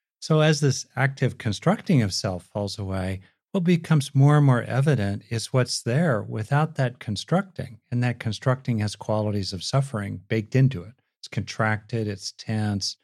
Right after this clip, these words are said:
it's dualistic, it's isolated, it's uncertain, it's uneasy, it's hungry for narcissistic supplies.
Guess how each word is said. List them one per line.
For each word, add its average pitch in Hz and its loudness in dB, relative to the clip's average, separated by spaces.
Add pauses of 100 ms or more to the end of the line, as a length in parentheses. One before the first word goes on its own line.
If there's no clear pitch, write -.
(300)
it's 113 -8
dualistic, 104 -2
it's - -12
isolated, 95 -2 (280)
it's - -2
uncertain, 107 0
it's 110 -8
uneasy, 101 -2 (440)
it's 104 -8
hungry 107 0
for 98 -4
narcissistic 92 -6
supplies. 90 -8